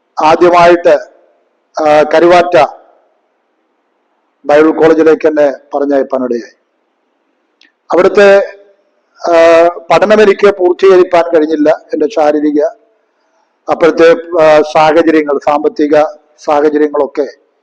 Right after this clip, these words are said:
എനിക്ക് വളരെ മോശമായതുകൊണ്ട് എനിക്കത് മുമ്പോട്ട് തുടർന്നു കൊണ്ടുപോകാൻ കഴിഞ്ഞില്ല. എന്നാൽ ചില നാളുകൾ കഴിഞ്ഞപ്പോൾ, രണ്ട് മൂന്ന് വർഷങ്ങൾ കഴിഞ്ഞപ്പോൾ,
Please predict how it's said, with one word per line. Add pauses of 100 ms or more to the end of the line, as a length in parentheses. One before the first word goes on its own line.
(540)
എനിക്ക്
വളരെ
മോശമായതുകൊണ്ട് (840)
എനിക്കത് (140)
മുമ്പോട്ട് (100)
തുടർന്നു
കൊണ്ടുപോകാൻ
കഴിഞ്ഞില്ല. (400)
എന്നാൽ (1000)
ചില (100)
നാളുകൾ (100)
കഴിഞ്ഞപ്പോൾ, (400)
രണ്ട്
മൂന്ന്
വർഷങ്ങൾ
കഴിഞ്ഞപ്പോൾ,